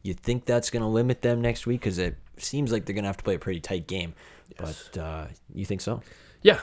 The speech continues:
Speaker 2: I think this is Jimmy. This is, they, they know it's, that's why they drafted Trey Lance. That's, uh, why they've been trying to move off Jimmy Garoppolo. And I think everybody in the world knows that that's the limiting factor on this team is Jimmy Garoppolo. Even when they went to a Super Bowl,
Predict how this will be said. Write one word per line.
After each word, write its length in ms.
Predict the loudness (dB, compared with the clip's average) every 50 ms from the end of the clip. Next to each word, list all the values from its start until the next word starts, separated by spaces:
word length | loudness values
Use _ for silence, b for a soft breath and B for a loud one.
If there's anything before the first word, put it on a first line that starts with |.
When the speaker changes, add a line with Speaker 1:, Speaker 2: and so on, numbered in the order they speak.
| -6 -2
Speaker 2:
I 120 | 0 0 2
think 220 | 4 2 2 6
this 200 | 4 4 4 4
is 220 | 2 2 2 0
Jimmy. 260 | 2 2 4 4 4 2
This 300 | 2 2 2 2 4 4
is, 320 | 4 4 2 0 -4 -6 -6
they, 360 | -8 -4 2 4 4 4 4
they 260 | 2 2 4 4 6
know 360 | 6 6 6 6 6 4 2 0
it's, 240 | -2 -4 -4 -8 -12 -14 _ -2
that's 240 | 2 2 2 4 4
why 140 | 4 6 6
they 80 | 6
drafted 340 | 4 4 2 0 0 -2 -6
Trey 160 | 0 2 4
Lance. 460 | 4 4 4 2 2 0 -4 -12 -6 0
That's, 300 | 2 2 2 2 2 4
uh, 280 | 4 4 4 2 0 -2 B B B B B B
why 180 | 4 4 4 6
they've 120 | 4 4
been 120 | 2 2 2
trying 160 | 4 4 4
to 60 | 4
move 220 | 6 4 4 6 4
off 300 | 4 4 2 -2 -6 -4
Jimmy 260 | -2 0 2 2 4
Garoppolo. 480 | 4 4 4 4 4 6 6 8 6
And 200 | 6 4 0 -4 -8 B B B B B B B B B
I 60 | 0 2
think 240 | 4 4 4 6
everybody 420 | 6 6 6 6 6 6 6 6 6
in 60 | 4
the 80 | 4 6
world 280 | 6 6 6 6 4
knows 280 | 2 2 2 2 2 2
that 160 | 0 2 4
that's 220 | 2 2 2 2
the 80 | 2 2
limiting 260 | 2 4 2 0 0 0
factor 320 | 0 0 0 2 0 0
on 80 | 0 0
this 140 | -2 -6
team 340 | -4 -2 -2 0 -2 -4 -6 b b b b b b b 0
is 140 | 2 4 4
Jimmy 200 | 4 4 4 4
Garoppolo. 640 | 4 4 4 4 4 2 2 2 2 0 -2 -2
Even 240 | 0 0 2 2 4
when 120 | 4 4 4
they 60 | 6
went 140 | 4 4 2
to 40 | 2 0
a 20 |
Super 280 | 2 2 2 4 4 2
Bowl, 360 | 2 2 0 0 -2 -4 b